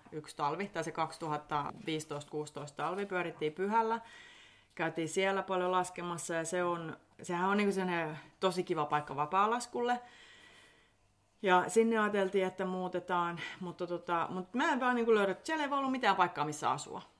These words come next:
Ei siellä, niinku, siellä, sinne marketin seinään piti jättää, niinku, paperilappu ja siihen puhelinnumero, että onko jollain, niinku, tarjota vuokrakämppiä.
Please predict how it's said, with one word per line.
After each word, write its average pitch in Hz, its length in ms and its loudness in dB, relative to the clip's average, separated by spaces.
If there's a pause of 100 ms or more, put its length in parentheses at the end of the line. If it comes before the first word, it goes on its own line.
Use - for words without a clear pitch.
Ei 226 120 -4
siellä, 226 220 0
niinku, 220 200 -2
siellä, 226 380 0
sinne 233 220 -2
marketin 220 480 -2
seinään 180 360 0
piti 160 260 -4
jättää, 160 300 -2
niinku, 160 180 -4
paperilappu 160 680 -2
ja 156 60 -2
siihen 156 240 -4
puhelinnumero, 143 520 -4
että 147 140 -8
onko 143 180 -6
jollain, 139 340 -4
niinku, 139 180 -10
tarjota 139 480 -4 (100)
vuokrakämppiä. - 800 -4